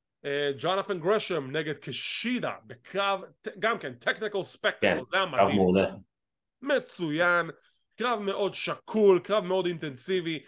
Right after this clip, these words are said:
Speaker 1: אתה באמת לא ידעת לאיזה כיוון זה ילך, אני הנחתי קשידה כי יש לו קרב אליפות שאו-טו-טו מגיע, לא חשבתי שג'וש אל-, ש-, סליחה, ג'-, ג'ונתן גרשם יפסיד,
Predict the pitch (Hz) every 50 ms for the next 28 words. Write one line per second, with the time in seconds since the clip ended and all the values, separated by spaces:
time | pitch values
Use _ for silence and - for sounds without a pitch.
0 | - _ - - - - - - 190 170 170 175 196 214 208 214 208 202 208 208
1 | 202 196 185 185 180 170 170 - 175 170 175 170 165 139 151 151 151 185 214 220
2 | 196 151 165 156 156 151 165 190 185 - - 190 160 - 165 - - 196 185 185
3 | 175 - 175 165 - 170 156 - 160 156 147 147 - - 214 226 214 - 220 208
4 | 208 208 208 208 208 208 196 190 180 185 190 190 185 175 - - _ _ _ _
5 | - 139 160 202 208 214 185 - - 180 196 160 175 147 175 185 - 185 170 160
6 | 165 165 147 - 165 147 147 143 143 139 139 135 139 135 131 160 160 156 139 120
7 | 143 143 139 135 131 131 123 151 180 185 175 175 151 170 170 180 170 139 127 -
8 | - - 254 285 320